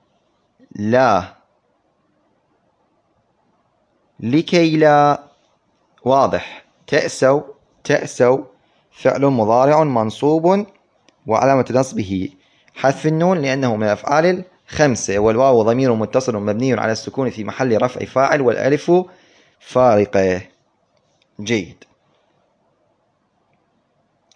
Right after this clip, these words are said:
لكن ما هو الناصب؟ ما هو الناصب؟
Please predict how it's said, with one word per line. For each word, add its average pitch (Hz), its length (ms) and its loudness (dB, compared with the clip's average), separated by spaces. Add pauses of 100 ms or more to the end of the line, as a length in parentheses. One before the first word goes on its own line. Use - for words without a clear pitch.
(100)
لكن 151 640 0
ما 160 160 2
هو 156 200 4
الناصب؟ 113 540 0 (1500)
ما 123 160 0
هو 127 320 2 (1000)
الناصب؟ 107 760 0